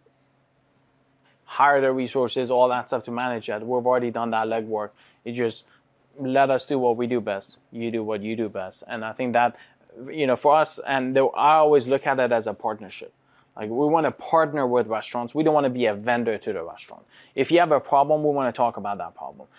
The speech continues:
What are the issues? In fact, I had a conversation with somebody yesterday. It's like,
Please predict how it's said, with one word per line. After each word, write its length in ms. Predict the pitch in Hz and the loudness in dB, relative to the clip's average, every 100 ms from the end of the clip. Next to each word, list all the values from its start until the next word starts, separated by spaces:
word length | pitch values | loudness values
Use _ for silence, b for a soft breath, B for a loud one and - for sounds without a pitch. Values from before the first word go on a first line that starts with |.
| b | b
What 280 | - 127 147 | 0 4 6
are 180 | 151 147 | 6 4
the 120 | 135 | 4
issues? 420 | 123 120 101 73 | -2 -4 -8 -10
In 120 | 82 101 | -12 -6
fact, 200 | 127 120 | -4 -2
I 40 | |
had 80 | 120 | -2
a 60 | |
conversation 480 | 117 127 120 147 143 | -2 -4 -4 -4 -4
with 100 | 127 | -8
somebody 220 | 117 113 120 | -6 -4 -2
yesterday. 340 | 135 131 120 | -2 -2 -2
It's 100 | 107 | -2
like, 180 | 110 | -4